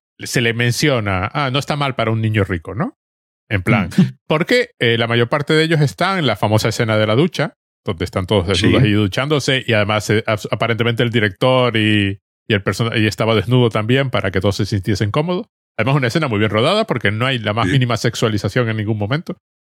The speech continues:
Speaker 1: Eso es muy, eh, eh, es todo un triunfo, sobre todo para la época.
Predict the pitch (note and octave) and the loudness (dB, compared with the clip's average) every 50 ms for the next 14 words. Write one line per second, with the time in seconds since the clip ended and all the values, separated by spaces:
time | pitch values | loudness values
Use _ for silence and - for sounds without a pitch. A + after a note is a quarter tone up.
0 | _ _ - F#2+ E2+ F#2+ G2 F#2+ G2 G#2+ - A#2 A2+ - G#2 G2+ - _ - A2 | _ _ -6 -6 -4 -2 -2 -2 -2 -2 -4 -6 -4 -2 -4 -4 -4 _ -14 -14
1 | - - - - A#2 - - - B2 B2 A2 G#2 - C3+ G#3 G#3 - F3 B2+ - | -14 -12 -4 -2 -2 -2 0 0 2 2 2 0 0 0 0 2 0 -2 -2 -2
2 | G2 G2 F2+ A2 G#2 G2 G#2+ G2 G2 G2+ A2+ - - - - - F3 | -4 -4 -2 -2 -2 -2 -2 -2 -2 -4 -4 -4 -8 -12 -10 -10 -12